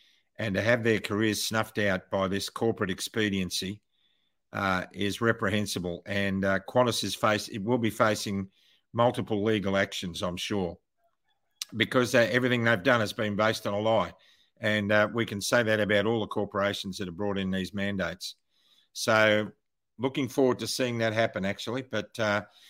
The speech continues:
they did put out a survey, which was meant to, the results of which were meant to be released about two and a half weeks ago,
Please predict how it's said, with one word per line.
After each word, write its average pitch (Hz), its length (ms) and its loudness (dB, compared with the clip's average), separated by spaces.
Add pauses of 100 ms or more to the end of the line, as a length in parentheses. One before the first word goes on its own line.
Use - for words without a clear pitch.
(360)
they - 140 4
did 175 180 4
put 190 160 2
out 147 160 6
a - 40 2
survey, 123 560 2
which 117 260 -4
was 110 160 -6
meant 127 240 -2
to, 120 140 -8
the 104 160 -6
results 110 480 0
of 92 100 -6
which 113 220 -4
were 104 80 -4
meant 110 220 -4
to 104 80 -8
be 101 120 -2
released 101 460 -2
about 98 320 -2
two 113 160 -6
and 101 80 -4
a 101 40 -2
half 98 280 -2
weeks 113 240 -6
ago, 87 240 -6